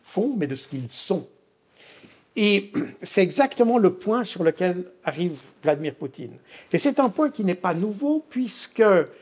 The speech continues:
lorsqu'il y avait eu cette loi qui a été publiée en juillet deux mille vingt et un, Vladimir Poutine avait écrit, le douze juillet deux mille vingt et un, un article sur l'unité du peuple russe et du peuple ukrainien, que certains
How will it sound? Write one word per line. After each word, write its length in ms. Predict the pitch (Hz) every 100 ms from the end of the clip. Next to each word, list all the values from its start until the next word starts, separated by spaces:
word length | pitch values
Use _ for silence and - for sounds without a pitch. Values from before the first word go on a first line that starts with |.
| _ _ -
lorsqu'il 540 | 156 285 269 - -
y 20 | 226
avait 200 | 196 196
eu 380 | 190 180 156 - -
cette 560 | - - 143 - - 139
loi 360 | 143 156 165
qui 120 | 156
a 20 | 120
été 160 | 139
publiée 400 | - 156 151 151
en 140 | 123 110
juillet 440 | 113 139 131 120
deux 120 | 110
mille 140 | 110 107
vingt 220 | 107 -
et 100 | 120
un, 260 | 151 262 269 - - _ 135
Vladimir 380 | 202 208 220
Poutine 300 | - 196 233
avait 240 | 165 139 190
écrit, 460 | 208 - 214 170 - _ _ _ _
le 160 | 123 120
douze 320 | 180 294 196
juillet 480 | 143 139 135 123 - _ _ 123
deux 80 |
mille 160 | 123 123
vingt 220 | 117 110
et 80 | 113
un, 200 | 160 285 - - _ -
un 140 | 233
article 640 | 226 - - 269 269 185 151
sur 380 | - 233 214
l'unité 500 | 151 196 196 190 233
du 140 | 185 147
peuple 320 | 185 185 165
russe 280 | 143 208 -
et 40 |
du 100 | 123
peuple 320 | 120 175 - -
ukrainien, 460 | 151 - 135 113 - - - -
que 100 | 160
certains 580 | - 233 - 240 226